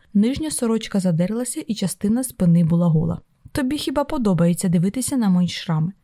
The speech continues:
Шаол злегка прикусив нижню губу, ніби питання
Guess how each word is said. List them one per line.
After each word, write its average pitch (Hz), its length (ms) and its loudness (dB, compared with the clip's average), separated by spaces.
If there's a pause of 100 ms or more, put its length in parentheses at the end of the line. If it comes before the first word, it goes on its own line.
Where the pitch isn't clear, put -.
(140)
Шаол 359 340 -2
злегка 320 480 -6 (140)
прикусив 247 540 -4
нижню 202 380 2
губу, 185 260 0
ніби 302 300 -4
питання 285 560 -4